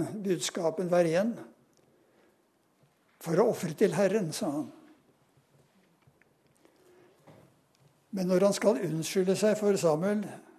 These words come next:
så sier han i første kapittel, nei, i trettende kapittel, "Jeg tenkte", sier han. "Jeg tenkte."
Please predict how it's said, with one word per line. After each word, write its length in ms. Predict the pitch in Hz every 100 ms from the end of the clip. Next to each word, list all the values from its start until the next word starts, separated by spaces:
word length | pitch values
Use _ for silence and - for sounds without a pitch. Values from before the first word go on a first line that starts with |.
| _ -
så 160 | 185
sier 320 | - 202 151 170
han 160 | 196
i 80 | 180
første 320 | 165 170 -
kapittel, 540 | 170 170 170 165 175 202
nei, 180 | 175
i 320 | 170 277 214 165 165 156 147 269 - - -
trettende 340 | 190 - 170
kapittel, 460 | 170 175 160 214 190 - - - - - - - _ _ -
"Jeg 300 | 170 156 170
tenkte", 540 | - 190 151 - - 110 - _
sier 160 | - 185 -
han. 80 | - - - _ _ _ _ _ _ _ _ _ -
"Jeg 240 | 175 156 156
tenkte." 420 | 180 - -